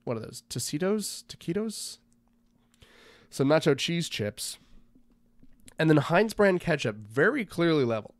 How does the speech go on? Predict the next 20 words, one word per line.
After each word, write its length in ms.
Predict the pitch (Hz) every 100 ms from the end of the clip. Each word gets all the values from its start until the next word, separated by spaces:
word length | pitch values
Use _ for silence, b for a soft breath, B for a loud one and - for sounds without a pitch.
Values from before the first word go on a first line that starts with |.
| -
very 300 | 185 370 190
obviously 480 | - 196 294 135 113
labeled. 400 | - - - - _ b b b b 160
And 140 | 170
yet 140 | 165
they've 180 | 175 151
blacked 260 | 165 220 -
out 160 | 185
part 160 | - 170
of 60 | 147
the 80 |
label, 340 | 131 139 117 -
but 120 | 156
not 300 | 156 147 233
the 60 | -
part 300 | - 185 190
where 140 | 170
it 80 | 160
says 260 | - 160 139
Heinz. 640 | - 165 98 - 131 -